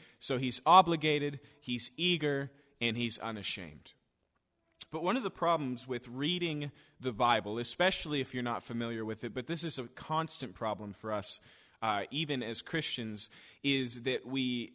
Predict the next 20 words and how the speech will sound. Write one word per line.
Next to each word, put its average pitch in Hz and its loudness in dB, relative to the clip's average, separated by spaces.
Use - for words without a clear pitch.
interpret 143 0
in 120 -4
or 123 -2
we 123 -4
add 160 2
on 123 -2
or 120 -2
we 120 -2
see 190 -2
things 120 -4
through 131 -2
our 120 2
own 143 2
lens, 117 -2
and 117 -4
so 131 0
then 131 2
things 120 -2
get - -4
skewed. 107 -2